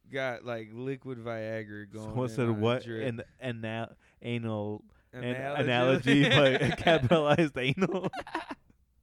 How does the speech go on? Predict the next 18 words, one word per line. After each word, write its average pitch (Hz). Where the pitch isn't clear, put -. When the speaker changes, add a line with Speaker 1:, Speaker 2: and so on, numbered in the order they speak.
Speaker 2:
Oh, 120
shit. 113
Speaker 1:
Perfect. 131
<laughs> -
Speaker 2:
Uh, 110
this 127
is 131
time 143
that 127
says 123
it 117
makes 113
me 110
just 107
happy 110
that 101
Twitter's 101
free. 101